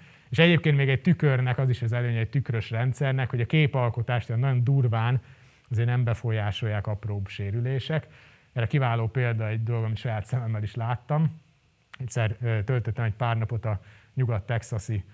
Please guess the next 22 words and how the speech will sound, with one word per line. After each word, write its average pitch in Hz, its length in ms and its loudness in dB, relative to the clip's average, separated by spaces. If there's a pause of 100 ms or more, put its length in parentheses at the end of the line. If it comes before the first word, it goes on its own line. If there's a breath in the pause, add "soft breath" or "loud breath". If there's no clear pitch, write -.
(200 soft breath)
McDonald 113 540 -2
Obszervatóriumban, 131 800 -2
ahol 110 120 -2
van 117 120 -2
egy, 104 260 -6
ö, 104 200 -4 (440)
két - 420 -4
és 107 180 -4
fél 113 180 -2
méteres 104 580 -6 (160)
távcső, 147 600 -4 (640 soft breath)
két 107 220 -4
és 101 120 -8
fél 113 140 -2
méter 104 200 -4
átmérő 98 200 -4
tükör, 151 460 0 (640 loud breath)
és 117 100 -8
van 123 180 0
benne 107 160 -2
egy 104 180 -6 (180)
golyó, 98 420 -4